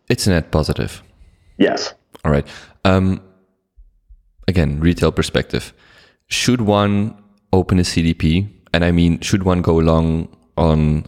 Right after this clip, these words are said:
Speaker 1: uh, Ether or, or Bitcoin or whatever through a C D P? Um, or maybe even take a long or short position on something like D Y D X or something like that?
Speaker 2: I, for, for trivial amounts, absolutely. I think it showcases what the tech is capable of.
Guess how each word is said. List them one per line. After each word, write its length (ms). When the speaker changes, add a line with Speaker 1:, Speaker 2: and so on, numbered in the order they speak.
Speaker 1:
uh, 340
Ether 380
or, 280
or 120
Bitcoin 380
or 60
whatever 340
through 360
a 80
C 160
D 100
P? 340
Um, 520
or 240
maybe 300
even 140
take 180
a 60
long 200
or 80
short 300
position 400
on 80
something 260
like 140
D 120
Y 140
D 200
X 240
or 80
something 320
like 100
that? 180
Speaker 2:
I, 280
for, 680
for 380
trivial 440
amounts, 480
absolutely. 720
I 80
think 240
it 200
showcases 760
what 200
the 80
tech 300
is 100
capable 600
of. 260